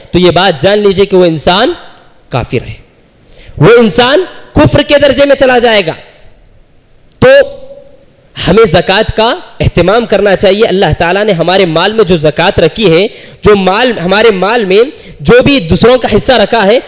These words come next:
उसे पहुंचाने की हमें हत्तल इम्कान कोशिश करनी चाहिए। इसी तरह से मेरे भाइयों,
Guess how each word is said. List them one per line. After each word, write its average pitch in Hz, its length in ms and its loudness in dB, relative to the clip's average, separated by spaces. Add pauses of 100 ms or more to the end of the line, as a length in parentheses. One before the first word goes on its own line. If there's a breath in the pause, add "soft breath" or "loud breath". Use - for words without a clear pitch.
(160 loud breath)
उसे 226 360 4 (320)
पहुंचाने 196 560 0
की 226 120 -4
हमें 185 220 -2
हत्तल 165 260 -2
इम्कान 165 320 -2
कोशिश 151 320 0
करनी 117 280 -4
चाहिए। - 240 -8 (840 loud breath)
इसी 165 180 0
तरह 180 200 2
से 180 120 0
मेरे 165 180 4
भाइयों, 151 300 2